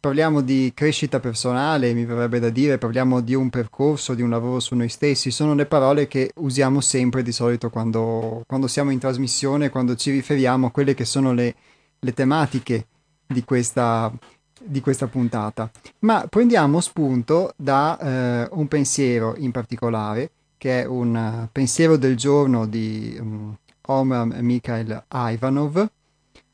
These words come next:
e leggendolo poi lo commenteremo insieme perché può essere proprio un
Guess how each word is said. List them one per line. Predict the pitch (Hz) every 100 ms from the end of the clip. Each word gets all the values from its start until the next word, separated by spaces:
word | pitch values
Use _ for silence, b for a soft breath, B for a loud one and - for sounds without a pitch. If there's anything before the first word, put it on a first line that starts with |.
| _ _ -
e | 196 180 151 135 131 147
leggendolo | 202 220 151 139 131 160
poi | 135 123 123
lo |
commenteremo | 131 170 156 135 151 123 131
insieme | 165 - 131 117 120
perché | 127 127
può | 123 135
essere | 117 113 120 113
proprio | 127 120 127 123
un | 120 113